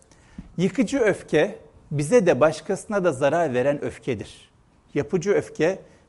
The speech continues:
bize de başkasına da iyi gelen öfkedir. Hem bana hem başkasına iyi gelen öfke ne olur? Şu olur. Öfke insanda bir enerji açığa çıkartıyor. Bu enerjiyle ne yapacağım? Hiçbir şey yapamıyorsam kimseye zarar vermeyeyim. Ahmet Hamit Tanpınar'ın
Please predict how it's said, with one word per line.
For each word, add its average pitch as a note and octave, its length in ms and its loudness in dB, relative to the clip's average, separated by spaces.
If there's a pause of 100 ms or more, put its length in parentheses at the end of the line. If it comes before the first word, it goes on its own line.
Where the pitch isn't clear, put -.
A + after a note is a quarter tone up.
(140)
bize D3+ 260 0
de A#2+ 160 2
başkasına C#3 580 -4
da B2+ 160 0
iyi E3 200 -2
gelen A#2+ 360 0
öfkedir. - 540 -10 (880)
Hem E3+ 240 -2
bana C3+ 400 0
hem D3+ 220 -2
başkasına C3+ 480 -2
iyi D3+ 200 -2
gelen C3 220 0
öfke B2+ 300 -2
ne B2+ 60 0
olur? B2+ 380 -2 (560)
Şu - 200 -2
olur. A2+ 240 0 (240)
Öfke F3+ 340 -2
insanda D3 480 -4
bir C#3+ 100 -4
enerji B2 420 -2
açığa A2 300 -4
çıkartıyor. - 560 -8 (540)
Bu G3+ 120 6
enerjiyle E3 600 2
ne C#3+ 40 0
yapacağım? C3 460 -2 (920)
Hiçbir G3 160 -4
şey B3 100 4
yapamıyorsam G3 500 2
kimseye E3 340 0
zarar A2+ 340 2
vermeyeyim. G#2 320 -2
Ahmet D3+ 260 0
Hamit E3 200 -4
Tanpınar'ın D3 520 -2